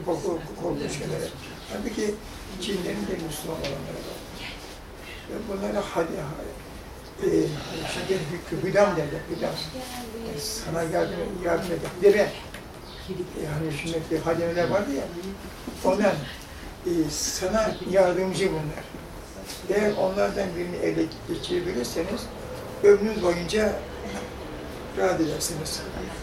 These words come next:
Size olumlu yardım yaparlar. Param yok, sana para bulup getirirler. Bak,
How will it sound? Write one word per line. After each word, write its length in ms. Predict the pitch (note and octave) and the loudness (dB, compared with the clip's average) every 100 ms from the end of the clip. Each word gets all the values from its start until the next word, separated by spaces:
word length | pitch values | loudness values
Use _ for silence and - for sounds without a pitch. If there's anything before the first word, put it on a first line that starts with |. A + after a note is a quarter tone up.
| F#3 F#3 - - - - - - - - - - - - | -6 -6 -8 -10 -10 -8 -8 -8 -8 -6 -6 -6 -8 -6
Size 400 | E3+ F3+ F#3 G3+ G3+ A#3+ | -2 4 4 4 -2 -2
olumlu 260 | - F#3 E3+ | 2 2 0
yardım 400 | D#3+ F3+ E3+ G3 | -2 -2 -2 -2
yaparlar. 380 | F#3+ D#3+ D3+ D3 - - - G3 G#3+ G3 G#3+ - G#3 A3+ - A3+ A3+ G#3 F#3+ F#3+ | -4 -4 -4 -4 -6 -10 -10 -6 -4 -4 -6 -6 -6 -6 -4 -4 -4 -4 -2 6
Param 320 | G#3 G#3 F#3+ | 8 8 6
yok, 120 | G#3 G#3+ | 4 4
sana 200 | F#3 F#3 - | 2 0 0
para 260 | F#3 F#3 | 2 2
bulup 160 | F#3+ F#3 | 2 2
getirirler. 460 | - - A#3 D3+ G3 G3 F#3+ F#3 F3 | 2 2 2 2 2 -2 -2 -6 -6
Bak, 100 | - | 0